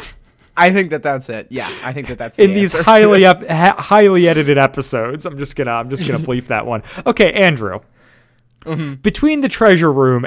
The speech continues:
Speaker 2: and Chain Reaction, I think you prefer Chain Reaction.
Speaker 1: Yeah, oh yeah. You would be absolutely correct.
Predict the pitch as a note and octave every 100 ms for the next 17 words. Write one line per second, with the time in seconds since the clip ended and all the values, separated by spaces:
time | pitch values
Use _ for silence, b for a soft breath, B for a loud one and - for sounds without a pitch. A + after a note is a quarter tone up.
0 | - D#3 D3 E3+ D3+ C3+ A#2+ A#2 A2+ -
1 | G2+ F2+ - _ _ _ _ _ _ _
2 | _ _ _ E3+ - A#3+ A3+ G#3+ G3+ F3
3 | C#3 C#3 B2 - A#2+ G2+ G2 F2+ - -
4 | - D#3+ _ _ _ _ _ _ _ -
5 | B3 G3 F#3+ C#3+ G2+ - _ - C#3+ D#3
6 | C#3 A#2+ B2+ A#2+ A2+ - _ - C3 A#2+
7 | C#3+ B2+ G#2+ A2 A#2+ A2+ G#2+